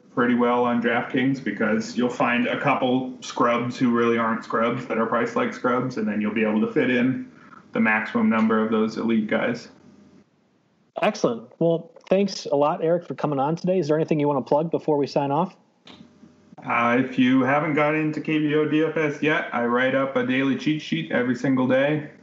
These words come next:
Speaker 1: Give some of my top picks, top stacks, top bargains, that sort of thing. Um, I highly recommend checking those out.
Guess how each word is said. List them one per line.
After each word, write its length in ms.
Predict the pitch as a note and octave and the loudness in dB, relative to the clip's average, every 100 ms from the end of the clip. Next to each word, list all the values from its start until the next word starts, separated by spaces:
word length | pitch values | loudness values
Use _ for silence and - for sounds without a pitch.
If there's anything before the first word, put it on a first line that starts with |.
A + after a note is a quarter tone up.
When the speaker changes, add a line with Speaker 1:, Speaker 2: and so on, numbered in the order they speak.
| _ | _
Speaker 1:
Give 220 | - A#2 | -6 -6
some 180 | - B2 | -2 0
of 80 | A#2+ | 2
my 120 | A#2+ | 2
top 340 | A2+ C3 - - | 2 0 0 0
picks, 300 | C3+ C3+ - | -2 -2 -4
top 300 | B2+ B2 - | -2 -2 -4
stacks, 640 | - B2+ C3 B2+ - - | -2 0 0 -4 -12 -18
top 280 | - C3 B2+ | -4 -2 0
bargains, 580 | B2 B2+ C3 C3+ C3+ - | 0 0 2 2 0 -2
that 240 | - A2 - | -4 -4 0
sort 160 | A#2+ | 0
of 80 | B2 | 0
thing. 400 | C3 B2+ B2+ - - - - _ - _ _ | 0 0 0 -4 -14 -20 -20 _ -20 _ _
Um, 680 | - F2+ G2+ G#2 G#2+ G#2+ G#2+ - _ - - | -4 -2 0 2 2 0 -4 -16 _ -18 -6
I 340 | A#2 D3+ G#2+ - | -2 0 -2 -4
highly 320 | C3 B3+ B2 | 0 2 2
recommend 520 | B2+ C4 - F#3 C3 | 2 0 2 2 2
checking 300 | - C3 B2+ | 2 -2 0
those 200 | B2+ B2 | 0 2
out. 380 | B2+ B2 - - | 0 -2 -4 -10